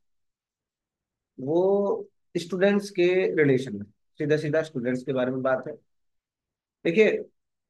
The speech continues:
students का level सबका अलग अलग होता है ना, Exam level भी और सबका mental level भी अलग अलग होता है। और सपने सबके बहुत ऊंचे ऊंचे होते हैं,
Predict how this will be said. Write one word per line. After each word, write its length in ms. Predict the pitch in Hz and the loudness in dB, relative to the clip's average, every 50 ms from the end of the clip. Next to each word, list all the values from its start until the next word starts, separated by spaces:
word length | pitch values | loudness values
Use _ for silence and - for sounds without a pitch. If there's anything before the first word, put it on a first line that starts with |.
| _ _ _ _ _ _ _ _ _ _ - | _ _ _ _ _ _ _ _ _ _ -10
students 400 | - - - 151 151 180 180 180 | -10 -10 -6 -2 0 0 0 2
का 100 | 180 - | 4 4
level 240 | 180 165 160 165 185 | 6 6 6 4 2
सबका 300 | 185 - 151 135 - - | 0 -2 -4 0 2 4
अलग 160 | 160 139 127 | 4 4 2
अलग 180 | 120 117 117 113 | 0 0 -2 -4
होता 260 | - - _ _ _ | -6 -10 _ _ _
है 360 | _ _ _ _ - 247 - | _ _ _ _ -6 -6 -6
ना, 40 | - - - _ _ _ _ _ _ _ _ _ _ _ _ _ _ _ _ - | -6 -8 -12 _ _ _ _ _ _ _ _ _ _ _ _ _ _ _ _ -2
Exam 320 | - 135 123 127 156 156 156 | 0 0 2 4 4 4 6
level 240 | 165 170 170 180 180 | 4 4 4 4 4
भी 200 | 180 208 220 220 | 4 6 6 6
और 240 | 185 151 139 123 | 6 6 4 2
सबका 240 | - 131 120 131 120 | 0 -4 -2 -2 -2
mental 300 | 117 117 107 104 101 131 | -2 -2 -4 -4 -2 0
level 220 | 131 139 147 156 165 | 0 0 0 0 0
भी 100 | 165 170 | -2 0
अलग 120 | 165 165 | 0 0
अलग 200 | 160 160 160 156 | 0 0 -2 -4
होता 200 | 160 - - 151 | -4 -6 -6 -6
है। 100 | 147 - _ _ _ _ _ _ _ _ _ _ _ _ _ _ _ _ _ _ _ _ _ _ _ _ _ _ _ _ _ _ _ - | -8 -8 _ _ _ _ _ _ _ _ _ _ _ _ _ _ _ _ _ _ _ _ _ _ _ _ _ _ _ _ _ _ _ 2
और 380 | 135 139 139 139 131 131 127 127 131 - _ _ _ _ _ _ _ _ _ _ _ _ - | 6 6 6 6 6 2 -2 -2 -6 -12 _ _ _ _ _ _ _ _ _ _ _ _ -6
सपने 360 | 165 151 - 180 202 196 175 | -4 -2 2 4 4 4 4
सबके 440 | - 160 135 127 127 - 170 165 147 | 2 0 -4 -4 -2 -2 0 0 0
बहुत 280 | 131 123 135 147 - | -2 -2 -2 -4 -4
ऊंचे 240 | - 131 120 - 131 | -4 -6 -6 -6 -6
ऊंचे 200 | 120 107 - - | -8 -8 -8 -10
होते 120 | 113 104 - | -12 -12 -14
हैं, 80 | - | -18